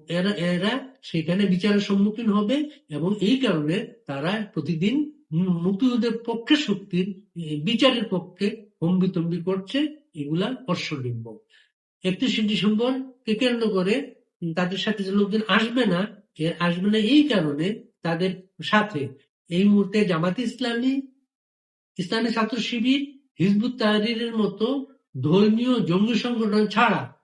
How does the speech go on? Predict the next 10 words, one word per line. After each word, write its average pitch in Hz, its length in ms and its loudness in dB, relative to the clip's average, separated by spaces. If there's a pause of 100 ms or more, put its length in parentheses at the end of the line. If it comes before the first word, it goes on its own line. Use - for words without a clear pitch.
আর 160 200 -2
কেউ 170 240 -2
নেই। 202 480 0 (280)
বিএনপি 226 880 0 (100)
তাদের 170 360 -2
উদ্যোগকে 220 680 0 (240)
সন্দেহের 190 480 0
চোখে 214 240 0
দেখছে। 233 520 -2 (320)
বিএনপি 202 420 2